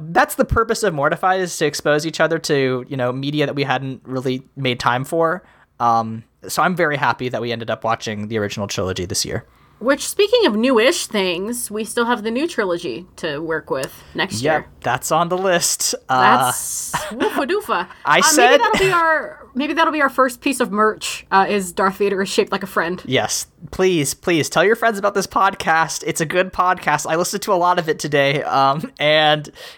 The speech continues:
Speaker 1: we're funny and cool, so tell your friends. Um, but yeah, uh, I said in this episode, the O T episode, that, like, if we watched the sequel trilogy, I wouldn't make you watch the ninth episode, but I just, to really understand the sequel trilogy, you have to watch Rise of Skywalker.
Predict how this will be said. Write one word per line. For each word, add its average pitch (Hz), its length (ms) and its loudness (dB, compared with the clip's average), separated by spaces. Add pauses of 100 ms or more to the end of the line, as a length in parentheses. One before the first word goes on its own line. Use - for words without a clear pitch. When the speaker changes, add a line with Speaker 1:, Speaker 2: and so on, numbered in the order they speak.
Speaker 1:
we're 170 140 4
funny 190 320 0
and 180 100 -4
cool, 170 280 2
so - 100 -2
tell 156 140 0
your 165 120 0
friends. 127 380 0 (540)
Um, 127 460 0
but 139 200 -4
yeah, 135 440 2
uh, 120 420 2
I 151 120 4
said 202 320 2
in 190 100 -4
this 196 160 -2
episode, 170 460 -2
the 156 100 -2
O 147 80 2
T 170 180 -4
episode, 170 420 0
that, 180 140 2
like, 131 280 -2 (100)
if 151 160 -4
we 165 120 0
watched 147 340 0
the 151 80 -6
sequel 143 340 -4
trilogy, 175 580 -2 (320)
I 151 120 0
wouldn't 147 280 0
make 151 200 -4
you 160 120 -4
watch 143 340 0
the 151 60 -2
ninth 135 300 -2
episode, 175 640 -2
but 156 140 0
I 160 100 2
just, 170 460 -2 (640)
to - 120 0
really 233 360 0
understand 190 520 2
the 160 40 0
sequel 147 320 -2
trilogy, 143 400 -2
you 143 120 -2
have 127 260 -2
to 143 60 0
watch 113 300 0
Rise 117 220 -2
of 113 80 -6
Skywalker. 135 760 -2